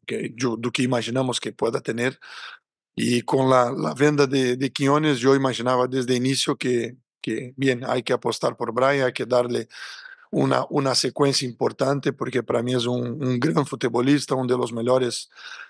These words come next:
extremos delanteros ahí de la Liga Mexicana, por cierto, un jugador de,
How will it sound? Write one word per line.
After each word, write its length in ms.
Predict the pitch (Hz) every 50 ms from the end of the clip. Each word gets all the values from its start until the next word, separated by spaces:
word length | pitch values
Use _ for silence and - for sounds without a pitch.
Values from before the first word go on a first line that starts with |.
| _ _ _
extremos 640 | - 135 123 - - - 147 156 151 143 135 113
delanteros 640 | - 135 127 135 131 113 - 123 135 131 123 113 131
ahí 120 | 131 131
de 120 | 123 127
la 100 | 123 127
Liga 220 | 127 131 135 131 131
Mexicana, 520 | 123 120 - - - - 131 123 127 120
por 180 | - - - -
cierto, 520 | - - - 143 143 139 123 - - 135
un 220 | 135 - - 123 113
jugador 360 | 117 117 117 117 127 127 120
de, 300 | 120 123 120 117 117